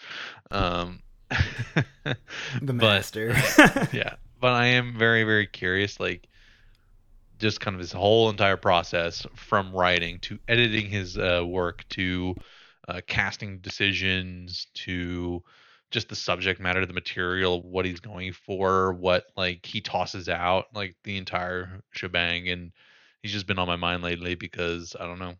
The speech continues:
Speaker 1: Licorice Pizza was a great movie, and There Will Be Blood, I still, is still my number one movie in the past, like, twenty years. So, yeah.
Speaker 2: Um, <laughs> yeah, I love how you just casually slipped in, "Licorice Pizza is a great movie."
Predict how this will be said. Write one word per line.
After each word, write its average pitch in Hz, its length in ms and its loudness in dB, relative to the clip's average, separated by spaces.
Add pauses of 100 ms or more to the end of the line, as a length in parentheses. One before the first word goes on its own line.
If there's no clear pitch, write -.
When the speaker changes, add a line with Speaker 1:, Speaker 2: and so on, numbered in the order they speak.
(140)
Speaker 1:
Licorice 95 380 -6
Pizza 92 260 -4
was 92 380 -4
a 104 60 -6
great 92 300 -2
movie, 135 440 -2 (640)
and 90 800 -2 (340)
There 104 180 2
Will 98 160 4
Be 101 120 -2
Blood, 95 280 4
I 92 140 2
still, 160 480 0
is 131 220 2
still 123 280 4
my 107 200 4
number 98 220 2
one 92 180 0
movie 92 180 -4
in 92 60 -8
the 95 80 -14
past, 98 260 -8
like, 98 100 -14
twenty - 260 -16
years. - 320 -16 (120)
So, - 240 -20 (680)
yeah. - 80 -18 (460)
Speaker 2:
Um, 131 440 -2
<laughs> - 20 -12
yeah, 131 340 -2 (200)
I 117 60 -6
love 127 160 0
how 127 60 -2
you 120 100 -2
just 117 160 -8
casually 110 400 -4
slipped 110 340 -8
in, 104 140 -6
"Licorice 127 380 -2
Pizza 147 340 -4
is 113 440 -6
a 110 80 -8
great 110 220 -6
movie." 135 380 -2